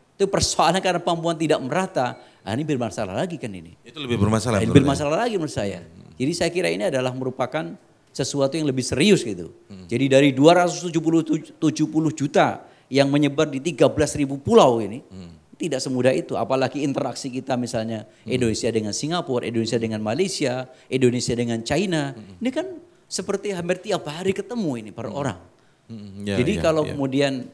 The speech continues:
Speaker 1: eh, dinyatakan, dinyatakan apa namanya, eh, zero sampai hari ini, makanya menurut saya bagus.
Speaker 2: Hmm.
Speaker 1: Ambil alih itu presiden, sampaikan itu.
Speaker 2: Hmm.
Speaker 1: Nanti dunia akan bisa bicara gitu.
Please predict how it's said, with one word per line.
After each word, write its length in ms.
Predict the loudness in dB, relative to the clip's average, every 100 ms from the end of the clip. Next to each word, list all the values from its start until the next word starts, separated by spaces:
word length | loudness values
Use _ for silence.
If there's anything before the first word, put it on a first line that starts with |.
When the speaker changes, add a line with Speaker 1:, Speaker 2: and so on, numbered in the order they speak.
| _
Speaker 1:
eh, 160 | -6 -4
dinyatakan, 800 | -2 -2 -2 -4 -4 -4 -4 -10 -18 _ _ _
dinyatakan 640 | _ -2 -2 -2 -4 -6 -8
apa 200 | -8 -8
namanya, 420 | -6 -6 -6 -8
eh, 240 | -10 -10 -6
zero 380 | -2 2 4 4
sampai 280 | 2 -2
hari 280 | -2 -2 -2
ini, 320 | -4 -6 -8 -14 _ _ _ _
makanya 460 | -6 -4 -4 -6
menurut 320 | -6 -6 -6
saya 320 | -4 -2 -2 -6
bagus. 680 | -6 -2 -2 -4 -6 -8 -14 -20 _
Speaker 2:
Hmm. 160 | -4 0
Speaker 1:
Ambil 240 | 2 2
alih 160 | 0 -4
itu 80 | -6
presiden, 480 | -8 -6 -4 -6
sampaikan 420 | -6 -6 -4 -6 -8
itu. 300 | -10 -12 -16 _ _
Speaker 2:
Hmm. 220 | -12 -8
Speaker 1:
Nanti 480 | -2 0 0 -2 -4
dunia 400 | 2 2 4 0
akan 240 | -4 -6 -6
bisa 240 | -8 -8
bicara 400 | -8 -6 -6 -6
gitu. 240 | -10 -16